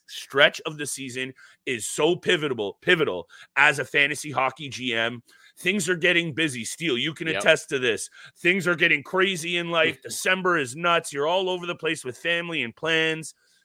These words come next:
Speaker 1: Stick to it, because I'll tell you, there'll be some other guys out there doing it. Guys and gals,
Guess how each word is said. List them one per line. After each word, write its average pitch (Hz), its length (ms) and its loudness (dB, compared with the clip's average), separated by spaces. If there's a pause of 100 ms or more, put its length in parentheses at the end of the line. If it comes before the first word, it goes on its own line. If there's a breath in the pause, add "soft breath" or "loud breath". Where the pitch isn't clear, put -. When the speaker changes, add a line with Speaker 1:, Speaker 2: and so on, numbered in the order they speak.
(120)
Speaker 1:
Stick - 600 -4
to 180 240 2
it, 147 180 2
because 131 400 -2
I'll 120 100 -4
tell 151 260 -2
you, 135 140 2
there'll 117 180 -2
be 120 140 -8
some 131 240 -8
other 143 180 -2
guys 151 340 2
out 156 200 0
there 127 160 -2
doing 143 320 -6
it. 156 160 -4
Guys 143 300 2
and 151 100 -10
gals, 156 400 2